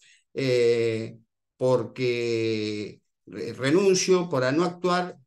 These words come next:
en, eh, en la presidencia trabado por los compromisos que esta afiliación podría significarme".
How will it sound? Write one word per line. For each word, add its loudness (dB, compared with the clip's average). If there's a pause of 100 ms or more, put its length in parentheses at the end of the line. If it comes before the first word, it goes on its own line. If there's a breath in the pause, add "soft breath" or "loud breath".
(280)
en, -4
eh, 0
en -4
la -4
presidencia 0
trabado 0
por -4
los 0
compromisos -2
que -4
esta -6
afiliación -2
podría 0
significarme". -10